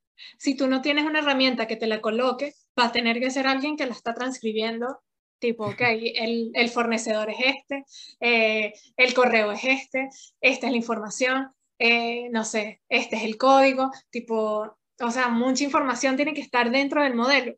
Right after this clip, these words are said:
Speaker 1: y tiene que hacerlo alguien, lo haga manual,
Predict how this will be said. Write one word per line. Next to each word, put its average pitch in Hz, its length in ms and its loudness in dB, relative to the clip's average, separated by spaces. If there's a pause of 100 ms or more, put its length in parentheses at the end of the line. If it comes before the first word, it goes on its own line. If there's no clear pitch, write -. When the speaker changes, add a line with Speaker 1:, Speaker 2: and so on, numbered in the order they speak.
(840)
Speaker 1:
y 254 500 0
tiene 233 220 2
que 277 100 2
hacerlo 220 360 -2
alguien, 233 460 0 (320)
lo 226 120 -2
haga 214 160 -2
manual, 240 500 2